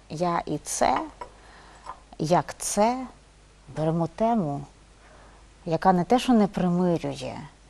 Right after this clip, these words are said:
а викликає вибухове роздратування. А щодо пам'яті, то про неї так мало інформації,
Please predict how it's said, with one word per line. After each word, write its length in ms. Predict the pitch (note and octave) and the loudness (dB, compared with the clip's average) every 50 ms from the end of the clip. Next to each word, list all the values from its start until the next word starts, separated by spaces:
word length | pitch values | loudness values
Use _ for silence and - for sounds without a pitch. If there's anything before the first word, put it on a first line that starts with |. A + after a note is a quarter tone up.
| - - - - - - - - - - | -20 -20 -20 -20 -20 -20 -20 -16 -6 0
а 260 | - D#3+ D#3+ D#3 D3+ | 2 2 4 4 4
викликає 680 | D3 D#3 E3+ - - E3+ E3 - F#3 F#3 F#3 F3+ F3 | 4 2 -2 0 0 -2 -2 2 4 4 6 6 4
вибухове 1120 | D3+ C#3 C3+ F3 F3+ D#3+ C#3+ F3+ E3+ - - - - F#3 F#3 F#3 F3+ F3+ E3+ D3+ D3+ D#3 | 4 2 2 2 2 2 2 0 -2 -2 -2 0 4 8 10 10 12 10 10 8 6 2
роздратування. 1120 | C#3+ C#3+ D3 C#3 - C3+ C#3 - - D3 C#3 C3+ C3+ B2+ B2 B2+ C3 C3 C#3 C#3 C#3 C#3+ - - - - - - - - - - - - - - - - - - - - - - - - - - - - - - - - - | 0 -2 -4 -6 -4 -6 -6 -6 -6 -8 -6 -4 -4 -4 -6 -8 -10 -12 -12 -12 -12 -14 -18 -20 -20 -20 -20 -20 -20 -20 -20 -20 -20 -20 -20 -20 -20 -20 -20 -20 -20 -20 -20 -20 -20 -20 -20 -20 -20 -20 -20 -20 -14 -6 -2
А 120 | F#3 D#3 | -2 0
щодо 340 | D#3 - - - D3+ D3+ D3 | 0 -2 -4 -4 -2 -2 0
пам'яті, 760 | - - A#3 C#4 D4 B3+ F#3 D#3 - - - - C3+ A#2+ D3 D3+ - - - - - - - - | 4 6 6 6 6 4 0 -2 -4 -8 -8 -8 -8 -8 -8 -12 -16 -20 -20 -20 -20 -20 -20 -8
то 140 | - - E3+ | -2 -2 -2
про 220 | D3+ - - E3+ E3 | 0 0 -2 0 0
неї 460 | F3 F#3+ F#3+ G3 F3+ E3+ E3+ - - - - | 2 4 4 6 6 6 4 2 0 -6 -2
так 280 | - A#3 G#3 - - - | -2 -2 0 0 -2 0
мало 720 | F#3+ F#3 G3 G3 G3 F#3 E3 D3+ D#3 D#3 C#3+ C#3 C#3+ D3 - - | 2 4 4 4 4 4 2 2 4 4 4 4 2 -2 -8 -10
інформації, 840 | D#3+ D3+ D3 - F3 E3 E3 F3 F3 D#3 D3 - - - C#3 C3+ | -10 -10 -8 -4 -4 -2 0 0 0 0 0 -4 -10 -10 -10 -10